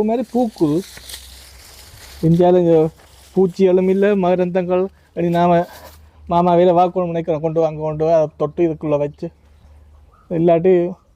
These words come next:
மண் வண்டின லாபம் பெறாது நமக்கு. கொஞ்சமாவது காய் வந்தா தான் அதுக்கு மித்து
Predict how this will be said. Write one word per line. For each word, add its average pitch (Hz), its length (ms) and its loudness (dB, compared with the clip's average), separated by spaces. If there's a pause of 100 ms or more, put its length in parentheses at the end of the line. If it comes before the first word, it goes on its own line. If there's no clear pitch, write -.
(840)
மண் 165 180 2
வண்டின 165 340 0
லாபம் 160 320 2
பெறாது 151 320 0
நமக்கு. 135 240 -8 (440)
கொஞ்சமாவது 147 500 0
காய் 156 260 0
வந்தா 151 220 0 (100)
தான் 175 160 -2 (1080)
அதுக்கு 131 280 0
மித்து 156 180 -4